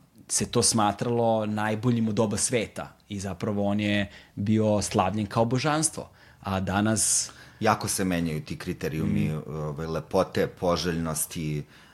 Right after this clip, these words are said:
Speaker 2: em,
Speaker 1: Društvene prihvatljivosti.
Speaker 2: društvene prihvatljivosti, to je jedna vrlo, ove, fluidna kategorija, zavisi jako od društva do društva, tako da, ovaj, em, mi kad bi, kako se, čak i u samoj Grčkoj, to, to
Speaker 1: Da.
Speaker 2: se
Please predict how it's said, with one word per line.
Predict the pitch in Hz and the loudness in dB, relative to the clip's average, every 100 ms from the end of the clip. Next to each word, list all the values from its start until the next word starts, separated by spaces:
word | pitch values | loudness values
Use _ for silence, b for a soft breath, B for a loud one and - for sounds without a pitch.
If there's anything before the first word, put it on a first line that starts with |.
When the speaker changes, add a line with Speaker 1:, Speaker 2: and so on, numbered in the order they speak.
| B | B
Speaker 2:
em, | 73 76 76 78 71 64 67 - | -8 -6 -4 -4 -4 -6 -8 -10
Speaker 1:
Društvene | - 107 117 90 117 | -6 0 2 4 4
prihvatljivosti. | 110 104 107 98 117 | 2 2 2 2 2
Speaker 2:
društvene | 113 98 104 | 4 4 2
prihvatljivosti, | 92 - 90 - 107 92 - | 2 4 4 4 0 0 -4
to | 76 95 | -6 -2
je | 87 85 82 | 0 0 -2
jedna | 78 85 87 | -4 -2 -2
vrlo, | 82 87 90 85 78 - | -2 -4 -2 0 -2 -4
ove, | 80 80 | -6 -8
fluidna | 76 95 95 85 80 | -6 -2 0 0 -4
kategorija, | 73 82 87 95 92 80 B B B | -8 -6 0 2 2 -2 B B B
zavisi | 85 85 85 - 90 | 2 2 2 -2 2
jako | 85 - 85 | 2 2 -4
od | 76 | -4
društva | 76 78 - 71 | -4 -8 -8 -10
do | 76 | -8
društva, | 69 82 87 - 98 92 87 B B B B - | -6 -6 -6 -2 0 0 -2 B B B B -12
tako | 76 - | -12 -8
da, | 80 85 82 | -2 0 0
ovaj, | 78 82 82 82 | -2 -4 -4 -4
em, | 80 80 B B 92 | -4 -8 B B -4
mi | 98 | -4
kad | - 92 | -2 0
bi, | 101 | 0
kako | - 92 95 | 0 -2 -4
se, | - | -6
čak | 104 - | -6 -4
i | |
u | |
samoj | - 98 92 | 0 2 6
Grčkoj, | 113 147 - 82 | 6 4 0 0
to, | 71 78 76 | 0 -2 -2
to | - 85 76 | -4 -6 -2
Speaker 1:
Da. | |
Speaker 2:
se | 104 | -2